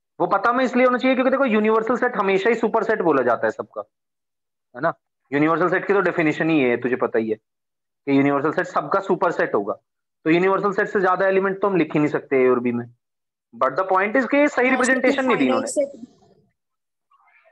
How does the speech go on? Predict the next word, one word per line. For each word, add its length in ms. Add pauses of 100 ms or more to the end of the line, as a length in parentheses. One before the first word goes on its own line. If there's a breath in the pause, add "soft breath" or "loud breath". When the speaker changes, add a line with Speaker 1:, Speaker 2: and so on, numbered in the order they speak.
(2000)
Speaker 1:
हम्म, 420